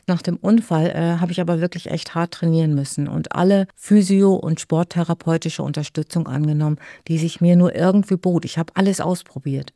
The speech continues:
Und natürlich habe ich auch die Erfahrung, Tipps und Tricks von anderen, schon erfahrenen Rollifahrern erfragt und auch ausprobiert. Und dabei habe ich echt wahre Schätze entdeckt. Das sind nicht nur Tricks, sondern eben auch Menschen.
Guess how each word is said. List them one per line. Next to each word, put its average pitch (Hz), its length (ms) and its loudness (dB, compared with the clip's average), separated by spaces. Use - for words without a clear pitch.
Und 196 160 4
natürlich 190 640 2
habe 175 180 4
ich - 120 -4
auch 151 120 -8
die 170 100 -4
Erfahrung, 220 640 -2
Tipps - 320 0
und 160 180 -4
Tricks - 380 -2
von 190 200 0
anderen, 175 580 4
schon 185 220 -2
erfahrenen 180 800 0
Rollifahrern 160 680 0
erfragt 170 500 -4
und - 160 -6
auch - 120 -10
ausprobiert. 139 760 -4
Und 165 160 -2
dabei 196 300 2
habe 180 160 0
ich - 140 -10
echt - 260 -6
wahre 165 240 -2
Schätze - 440 -4
entdeckt. 139 500 -8
Das 196 220 -2
sind 185 300 0
nicht 196 240 0
nur 165 480 2
Tricks, - 420 -2
sondern 160 260 0
eben 165 240 -2
auch 175 200 -4
Menschen. 214 520 0